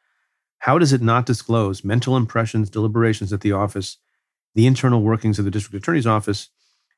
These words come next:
How is there not a waiver?" End quote. And in fairness, I think it's good to say from time to time, you and I and others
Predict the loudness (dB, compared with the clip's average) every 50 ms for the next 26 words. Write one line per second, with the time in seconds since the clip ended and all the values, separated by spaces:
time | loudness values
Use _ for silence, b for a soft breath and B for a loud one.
0 | _ _ -6 -2 0 2 2 2 4 4 2 2 2 2 0 0 0 0 0 0
1 | 0 -2 -4 -6 -10 -14 -18 _ _ _ _ _ _ _ _ _ _ _ _ _
2 | _ -2 0 0 0 0 -2 -2 -2 0 2 4 4 6 4 4 2 2 2 2
3 | 2 2 0 -2 -4 -10 -16 -20 _ -20 -20 -20 _ -6 -2 0 2 0 0 0
4 | -2 -4 -4 -4 -4 -2 -2 -2 -2 -2 -4 -4 -4 -4 -6 -6 -6 -6 -8 -8
5 | -10 _ _ _ _ _ _ _ _ _ 4 4 6 6 4 2 2 2 2 0
6 | 0 -2 -2 -4 -6 -10 -12 -18